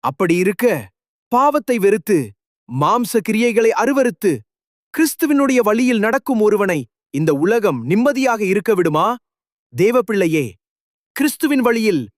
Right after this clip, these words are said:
உனக்கு துன்பமும் பாடுகளுமா? கலங்காதே, நீ பாக்கியவான்.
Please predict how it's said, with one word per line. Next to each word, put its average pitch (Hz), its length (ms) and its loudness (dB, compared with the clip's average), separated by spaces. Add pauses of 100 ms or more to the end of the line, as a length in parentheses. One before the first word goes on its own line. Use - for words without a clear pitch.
(160)
உனக்கு 202 360 -2
துன்பமும் 262 600 0
பாடுகளுமா? 190 600 0 (680)
கலங்காதே, 151 600 -2 (680)
நீ 143 220 0
பாக்கியவான். 143 600 -2